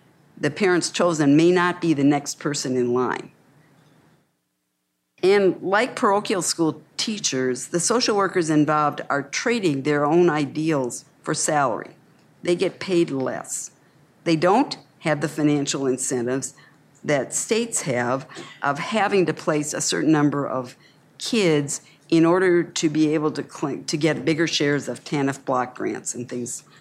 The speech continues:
things like that, um, which encourages, um, some state agencies or, or,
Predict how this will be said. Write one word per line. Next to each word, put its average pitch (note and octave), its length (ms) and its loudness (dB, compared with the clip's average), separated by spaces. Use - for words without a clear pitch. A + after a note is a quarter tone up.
things C3 300 -2
like B2+ 300 -6
that, A2+ 300 -8
um, C#3 300 4
which - 340 -2
encourages, D3 920 -2
um, C3 720 -2
some F3 300 2
state E3 340 2
agencies C#3+ 580 0
or, B2 80 -8
or, B2+ 360 -6